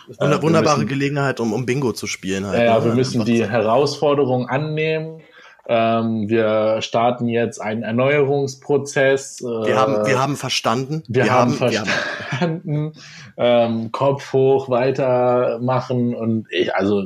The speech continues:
Speaker 2: ich komme mir ein bisschen veralbert vor. Also,
Speaker 1: Ein bisschen
Speaker 2: das
Speaker 1: ist gut,
Speaker 2: äh,
Speaker 1: ne?
Speaker 2: ja,
Speaker 1: Also
Speaker 2: immer das Gleiche. Und dann vor allem immer noch mit dem ganz wichtigen und dem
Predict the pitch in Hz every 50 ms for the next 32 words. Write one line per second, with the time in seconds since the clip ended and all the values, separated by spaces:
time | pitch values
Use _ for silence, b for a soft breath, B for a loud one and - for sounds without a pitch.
0 | 92 - - - - 90 - - - 107 107 107 104 98 98 101 101 - 117 101
1 | - - 101 - 104 113 117 117 110 107 - - - - - 98 95 98 - -
2 | - 101 92 98 95 95 95 - B B B B B B 98 95 117 113 - 165
3 | 156 151 - - - 113 107 101 98 101 - 95 101 110 151 180 190 - - -
4 | 104 101 104 107 104 101 - - - - 117 117 117 113 117 104 98 - - 104
5 | 95 101 110 117 117 - 135 123 117 123 120 104 120 131 139 147 139 139 B B
6 | B B B _ - - 139 117 120 135 151 147 151 151 147 151 147 143 143 143
7 | 131 135 135 131 131 131 123 120 117 123 147 156 156 - 147 156 156 - - 156
8 | 143 147 143 139 120 117 110 113 113 113 113 117 107 104